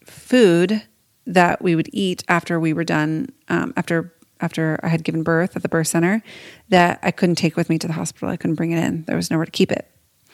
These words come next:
So we had to run back home, drop off the food,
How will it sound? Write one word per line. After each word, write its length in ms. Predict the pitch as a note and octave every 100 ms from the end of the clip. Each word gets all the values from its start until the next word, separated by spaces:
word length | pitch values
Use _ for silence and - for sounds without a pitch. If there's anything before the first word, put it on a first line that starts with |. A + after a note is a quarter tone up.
| - - - - - -
So 380 | - A#3 A3 A3
we 100 | G#3+
had 120 | A3
to 60 | G3+
run 160 | G3
back 200 | A3 C4
home, 420 | G#3 F3 F3 G3 G3 - -
drop 260 | F3 F3+
off 160 | G3 G#3
the 80 | A3
food, 460 | - E3+ E3 D#3+